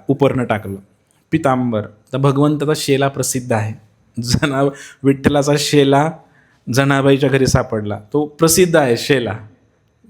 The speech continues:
तर त्या शेल्याने अनेक जणांचं कल्याण केलेलं आहे.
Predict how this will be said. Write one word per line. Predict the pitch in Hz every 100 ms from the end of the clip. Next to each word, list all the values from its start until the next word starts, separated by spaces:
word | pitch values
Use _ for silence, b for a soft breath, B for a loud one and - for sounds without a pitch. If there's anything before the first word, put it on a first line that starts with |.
| -
तर | 131 135 - _ _
त्या | 143 135
शेल्याने | 147 139 143 143
अनेक | 139 143 131
जणांचं | 135 135 135 127 135 131 123 131 _ _
कल्याण | 123 120 113 113
केलेलं | 120 110 104
आहे. | 104 104